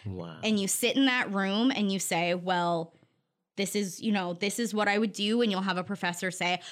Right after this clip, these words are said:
Speaker 2: you know, "I will advocate that I will help them do this or help them do that, or we'll get them these services." And then if you stay, you write a senior thesis.
Speaker 1: Mm.
Speaker 2: And you spend your entire senior year, you know, in your junior year, you do your whole proposal, and then you spend your senior year doing it.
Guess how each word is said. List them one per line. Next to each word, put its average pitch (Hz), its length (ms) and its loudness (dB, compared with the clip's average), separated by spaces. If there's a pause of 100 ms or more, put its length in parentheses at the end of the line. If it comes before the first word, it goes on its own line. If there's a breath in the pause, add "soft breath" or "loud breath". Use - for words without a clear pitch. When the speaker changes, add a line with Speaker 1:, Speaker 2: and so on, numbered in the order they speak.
(120 loud breath)
Speaker 2:
you 202 80 2
know, 196 260 2
"I 202 140 0
will 202 200 0
advocate 196 640 -2
that 185 180 -2
I 180 180 0
will 180 340 2
help 185 320 -2
them 185 220 0
do 190 180 -4
this 185 340 -2
or 175 120 -2
help 180 240 -4
them 190 160 2
do 175 160 -4
that, 196 440 0
or 175 240 0 (220 loud breath)
we'll 208 140 2
get 202 180 0
them 190 160 0
these 185 180 -2
services." 196 840 0
And 180 160 0
then 165 100 0
if 175 140 -4
you 226 80 2
stay, 220 680 0 (340 loud breath)
you 196 720 2 (280 soft breath)
write 233 360 2
a 294 40 2
senior 233 380 0
thesis. - 720 -8
Speaker 1:
Mm. 120 280 0 (420 loud breath)
Speaker 2:
And 214 240 4
you 202 100 2
spend 208 420 0
your 190 140 0
entire 202 400 0
senior 233 300 2
year, 185 300 2
you 202 140 0
know, 180 120 2
in 180 120 0
your 180 120 2
junior 180 260 0
year, 190 220 0
you 175 160 -2
do 156 100 -6
your 180 140 0
whole 180 160 0
proposal, 165 560 -2
and 156 100 -2
then 160 80 0
you 160 80 0
spend 170 240 -2
your 190 100 -4
senior 196 320 -2
year 196 200 0
doing 156 320 -2
it. 156 200 -2